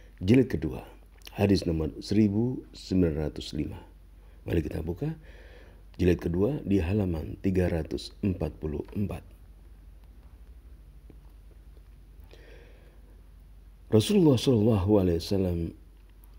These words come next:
bersabda, hadis ini diriwayatkan oleh sahabat Ab-, Abu, eh, sahabat Abu Hurairah radhiyallahu anhu. An Abi Hurairah ra-, an Abi Hurairah radhiyallahu anhu qala, Qala Rasulullah sallallahu alaihi wasallam. Hadis nomor seribu sembilan ratus lima.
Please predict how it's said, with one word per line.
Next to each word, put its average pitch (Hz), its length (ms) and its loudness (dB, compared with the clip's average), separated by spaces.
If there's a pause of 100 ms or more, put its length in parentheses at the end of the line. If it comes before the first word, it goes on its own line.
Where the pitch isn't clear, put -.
(120)
bersabda, 90 480 -2 (160)
hadis 98 160 2
ini 165 160 6
diriwayatkan 104 320 4
oleh 87 80 4
sahabat 85 400 -2
Ab-, 95 240 -4
Abu, 101 240 0
eh, 90 800 0
sahabat 98 320 2
Abu 95 240 2
Hurairah 82 400 2
radhiyallahu 85 320 -2
anhu. 85 160 -4 (640)
An 104 160 4
Abi 101 160 6
Hurairah 95 480 6
ra-, 82 320 2
an 101 240 6
Abi 104 400 6
Hurairah 107 480 6 (640)
radhiyallahu 90 400 4
anhu 80 80 0
qala, - 400 -10 (520)
Qala 123 240 6
Rasulullah 76 400 -2
sallallahu 64 400 -4
alaihi - 80 -12
wasallam. - 240 -10 (560)
Hadis 85 240 -2
nomor 92 320 -2 (320)
seribu 82 640 -2
sembilan 76 480 -6
ratus - 320 -8
lima. 90 240 -10